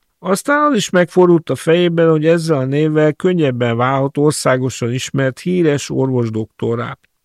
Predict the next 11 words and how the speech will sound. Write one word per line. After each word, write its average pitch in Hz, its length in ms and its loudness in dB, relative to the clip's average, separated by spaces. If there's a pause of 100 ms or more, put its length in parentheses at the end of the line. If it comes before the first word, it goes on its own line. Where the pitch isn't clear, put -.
(800)
De 139 140 2
a 165 40 8
leginkább 185 600 4
azt 147 220 0
a 151 60 4
bélyeget 165 560 2
nem 170 180 2
szerette 147 400 0
volna 139 240 0
tovább - 380 -2
hordani, 160 640 2